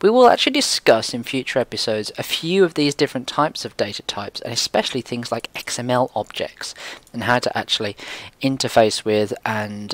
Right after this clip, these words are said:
uh, manipulate X M L objects within PowerShell. That's actually quite cool. We'll also look at how date time really kind of functions here within PowerShell, as they're essential components to doing a lot of administration,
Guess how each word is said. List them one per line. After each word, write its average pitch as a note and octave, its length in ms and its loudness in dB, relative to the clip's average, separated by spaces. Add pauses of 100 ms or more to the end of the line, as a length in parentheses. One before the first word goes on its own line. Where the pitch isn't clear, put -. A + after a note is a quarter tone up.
uh, G#2 300 -4
manipulate G#2+ 800 0
X - 220 -6
M A2 60 -2
L G#2+ 140 -2
objects - 440 -6
within G2 320 -8
PowerShell. - 720 -2
That's - 200 -12
actually - 240 -8
quite - 300 -14
cool. G2+ 400 -8 (260)
We'll B2+ 120 4
also C3+ 200 4
look A2+ 220 2
at A#2 60 2
how A2+ 180 2
date A2+ 380 -4
time G#2+ 320 -6
really A2 400 -4
kind G#2+ 320 -10
of - 80 -14
functions A#2 600 -6
here G#2 160 -6
within G2+ 200 -14
PowerShell, G#2+ 540 -4 (340)
as C3+ 80 -4
they're F3+ 180 12
essential D3 380 4
components A#2+ 640 4 (360)
to D3 80 0
doing B2 260 6
a A2+ 60 8
lot A#2 160 10
of A2 80 0
administration, G#2 800 0